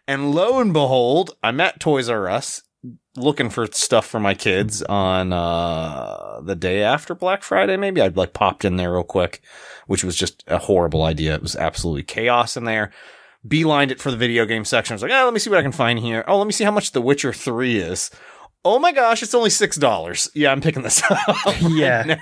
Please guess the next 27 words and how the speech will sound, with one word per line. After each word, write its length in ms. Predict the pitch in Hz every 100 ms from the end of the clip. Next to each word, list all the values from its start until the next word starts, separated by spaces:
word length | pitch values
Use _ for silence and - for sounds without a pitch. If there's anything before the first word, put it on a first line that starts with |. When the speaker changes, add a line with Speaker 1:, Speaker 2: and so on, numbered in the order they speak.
| 143
Speaker 1:
now. 760 | 165 - 170 165 - 180 -
<laughs> 360 | - - - _
Six 360 | - - 226 -
bucks. 440 | 156 143 - -
It 140 | 147 190
wasn't 200 | 190 202
the 60 |
Speaker 2:
Six 40 | 151
dollars, 300 | 147 139 160
Speaker 1:
full, 100 | 156
Speaker 2:
man. 280 | 135 135 135
Speaker 1:
it, 120 | 135
it 60 | 139
didn't 220 | 160 175
have 240 | 165 170
all 240 | 156 147 147
the, 260 | 131 123 113
the 160 | 120
added 340 | 107 113 107 95
D 140 | 104
L 120 | 104
C, 320 | 98 - 110 110
but 160 | 101
my 180 | 101 101
th-, 200 | 98 -
mindset 800 | 131 113 131 147 147 - 98 -
was, 460 | 87 85 78 78